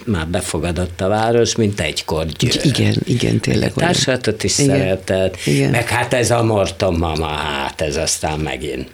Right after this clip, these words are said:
Speaker 2: De szerintem ez egy
Speaker 1: megint
Speaker 2: jó rendezés. Tehát Vidákovics Láven, aki, aki színész alapvetően, azért, azért ezt j-, jó, jó rakta oda. Tehát lehetne ez nem korszerű is, de valahogy én úgy érzem, hogy ez egy jó előadás.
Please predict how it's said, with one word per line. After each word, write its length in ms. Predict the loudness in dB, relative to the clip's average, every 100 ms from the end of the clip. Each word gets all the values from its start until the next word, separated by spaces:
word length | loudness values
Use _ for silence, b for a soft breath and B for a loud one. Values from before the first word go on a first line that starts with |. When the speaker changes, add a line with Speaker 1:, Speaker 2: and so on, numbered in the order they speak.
| -14 -10 -2
Speaker 2:
De 100 | 0
szerintem 360 | 4 4 4
ez 60 | 4
egy 80 | 4
Speaker 1:
megint 180 | 6
Speaker 2:
jó 200 | 6 6
rendezés. 760 | 6 4 2 2 0 0 0 0
Tehát 220 | -2 2
Vidákovics 680 | 4 4 2 2 2 2 2
Láven, 400 | 4 4 4 4
aki, 340 | 2 2 2
aki 200 | 2 2
színész 500 | 0 2 4 4 4
alapvetően, 760 | 4 4 4 0 2 4 4 6
azért, 440 | 4 4 4 2 B B B B
azért 300 | 2 2 2
ezt 200 | -2 0
j-, 120 | -2 2
jó, 360 | 4 6 6
jó 300 | 6 6 6
rakta 380 | 4 2 -2 0
oda. 200 | 2 2
Tehát 320 | 2 0 0 2
lehetne 380 | 2 2 2
ez 280 | 2 2 0 -4 -10 -2
nem 220 | 2 2 2
korszerű 540 | 2 2 2 2 4
is, 180 | 4 4
de 100 | 0
valahogy 400 | 2 2 2 4
én 120 | 4
úgy 140 | 4
érzem, 320 | 2 0 0 0
hogy 140 | 0
ez 140 | 0
egy 160 | -2 -2
jó 160 | -4 -2
előadás. 720 | -4 -6 -6 -8 -6 -6 -8